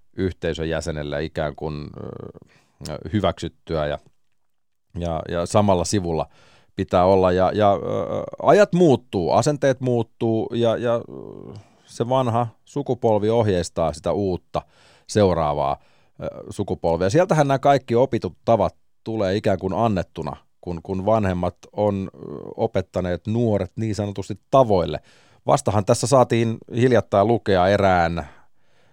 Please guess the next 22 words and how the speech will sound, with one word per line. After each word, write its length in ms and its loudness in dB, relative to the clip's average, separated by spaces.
jo 220 6
eläköityneen 880 4
kiekkosuuruuden 960 0
tuoreesta 560 -2
elämänkertakirjasta, 1080 -4
kuinka 380 -8
neljävuotias 1000 4
teipattiin 720 -2
tuoliin 480 2
hauskana 760 2
vitsinä 600 -2
läpällä. 520 0
Ö, 240 -4
toki 320 2
ehkä 240 2
opetuksena 560 0
siihen, 400 -4
että 300 -4
pelaajien 460 -2
varusteita 640 -2
ei 80 -2
saa 140 -2